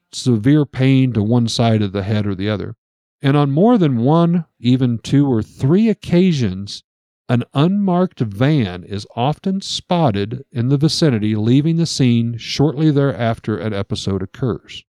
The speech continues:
Is there someone using some sort of a machine to invisibly attack government workers?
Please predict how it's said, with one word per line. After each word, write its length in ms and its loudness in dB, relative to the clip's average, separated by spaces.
Is 240 0
there 160 0
someone 460 0
using 340 -2
some 260 -8
sort 300 -6
of 140 -8
a 80 -8
machine 800 -4
to 140 -8
invisibly 640 -6
attack 400 -6
government 400 -6
workers? 540 -6